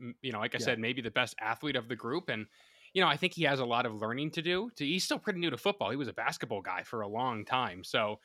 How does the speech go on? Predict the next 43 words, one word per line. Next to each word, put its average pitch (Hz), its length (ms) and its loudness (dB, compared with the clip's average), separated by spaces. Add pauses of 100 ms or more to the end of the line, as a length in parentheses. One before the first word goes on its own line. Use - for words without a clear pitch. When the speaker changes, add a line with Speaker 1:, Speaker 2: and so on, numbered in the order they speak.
(200)
Speaker 1:
but 214 100 4
in 233 60 4
terms 220 320 2
of, 180 340 2 (760)
hey, 160 260 2
let's 156 220 2
throw 151 240 4
it 139 80 6
up 143 120 4
there 147 160 2
in 139 80 0
the 127 140 2
end 127 160 0
zone 147 180 4
and 117 100 -6
see 135 120 -2
if 131 80 -4
a 131 60 -6
guy 131 200 4
can 127 160 -4
make 127 160 -2
a 120 60 -6
play, 160 420 2
I 135 80 0
think 143 200 -4
Trey 139 160 2
Wallace 131 320 4
has 135 120 -4
an 139 60 0
opportunity 139 480 0
to 127 60 -6
be 139 120 -2
that 135 180 6
kind 143 180 2
of 143 60 0
guy. 139 320 2
So 107 340 -2 (360)
I 143 100 0
think 180 140 2
there's 127 160 -2
value 127 400 2
in 135 120 -2
that. 135 260 4